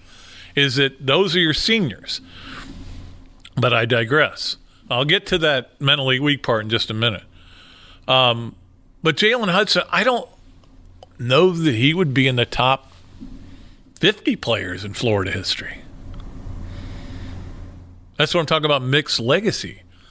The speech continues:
I mean, he was part of some special things, but not overall. Overall, he's a guy that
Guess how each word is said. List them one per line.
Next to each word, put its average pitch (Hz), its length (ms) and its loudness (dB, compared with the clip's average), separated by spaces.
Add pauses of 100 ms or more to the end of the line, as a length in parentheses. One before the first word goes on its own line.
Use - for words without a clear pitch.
(260)
I 160 80 4
mean, 180 120 0
he 196 60 4
was 175 140 2
part 277 320 2
of 170 60 0
some 135 120 2
special 139 400 2
things, 190 460 2
but 123 420 2 (840)
not 113 200 4
overall. 139 680 4 (1120)
Overall, 160 840 4 (160)
he's 139 220 4
a 143 60 6
guy 139 520 4
that 135 240 0